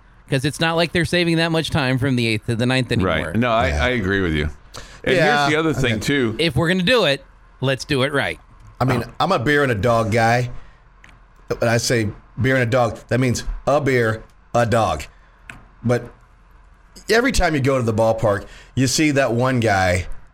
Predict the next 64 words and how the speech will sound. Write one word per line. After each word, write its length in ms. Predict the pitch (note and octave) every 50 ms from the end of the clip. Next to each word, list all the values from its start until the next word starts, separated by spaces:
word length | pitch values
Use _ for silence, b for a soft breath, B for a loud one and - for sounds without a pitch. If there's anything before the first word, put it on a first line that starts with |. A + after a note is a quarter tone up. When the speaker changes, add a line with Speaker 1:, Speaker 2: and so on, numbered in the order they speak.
| _ -
Speaker 3:
who's 180 | B2+ B2 A2+ B2+
over 160 | B2+ A#2+ A#2+
there. 260 | A#2+ A#2+ A#2 A2+ A#2
He's 120 | A#2 A2
got 180 | G#2 B2+ A#2+ B2
the 100 | B2+ A#2+
roll 300 | A#2 A#2+ B2 B2 A#2+ A#2
of, 220 | A2+ G#2+ G2 - -
roll 260 | A2+ A#2+ A#2+ A#2+ A#2
of 100 | A2+ F#2+
bills, 200 | G2+ A2 G#2+ G2+
and 80 | G2+ G2+
actually, 300 | G2 G#2 G#2 - A2+ G#2 F#2
he's 80 | E2+ F2
probably 280 | - - A2 G#2 G#2
not 160 | F#2+ G2 G2 F#2+
doing 160 | G2+ G2+ F#2+
that 120 | G2 G2
anymore. 360 | G2 F#2+ F#2 G2 A2 G#2+ G2
It's 140 | G2 - -
the, 260 | A2+ G#2 - - - - -
that 140 | B2 A2 G#2
credit 280 | - C3+ C3 C3 B2 -
card 220 | - G#2+ G2 F#2
out, 280 | F#2 F2+ E2+ - - - B B B B B B - - - - - - -
and 140 | A#2 A2+
he's 160 | A2 A#2+ B2+ A2+
on 140 | A#2+ A#2 A2+
it. 100 | A2 A#2
You 80 | B2+ A#2+
know, 100 | G#2 G2+
his, 160 | G#2+ A#2+ A2
Speaker 2:
'Cause 100 | - G2
Speaker 3:
his 20 | G2 G#2
Speaker 2:
everybody's 300 | G2+ F#2+ F#2+ F2 D#2+ -
cash 420 | - - - F#2+ G2 F#2+ - -
now. 260 | - D2+ C#2+ C#2 D2 D#2
Speaker 3:
Yeah, 240 | B2 B2 C3+ C#3 A#2+ A2+
Speaker 2:
Cash 80 | G#2+
only. 140 | - B2 C#3
Speaker 3:
he's, 220 | D3+ C#3+ A#2+ - C3+
uh, 320 | B2 A#2 G#2+ G2+ G2 F#2 - - - -
he's 160 | C3 C3 A2+
got, 180 | G#2 C3+ B2 B2
like, 180 | A2+ G#2+ F#2
seven 280 | - - C#3+ C3 A#2 A2+
or 80 | A2+ A2
eight 160 | G#2 F#2+ -
cups 280 | - C3+ B2+ - - B2
around 300 | G#2+ G2 F#2+ F#2 F2+ F2+
him. 240 | F2+ F2 F2+ G2 - -
You 80 | G2
know, 160 | G2 G2 G2
and 80 | G2 G2
I 60 | G2+
love 260 | G#2+ A2+ A#2 A#2 G#2+
Speaker 2:
Mm-hmm. 100 | G2+ -
Speaker 3:
watching 200 | A2 G#2 - G#2 G2+
that 120 | G2+ G2+
guy 120 | G2 G2+ F#2+
drink 180 | F2 G2 E2+
eighteen 320 | F#2+ G2+ F#2+ - G2 F#2+ F#2
dollar 220 | F#2+ F#2 F2+ E2+
beers. 420 | E2+ G2 G2 G2 F2+ E2 - -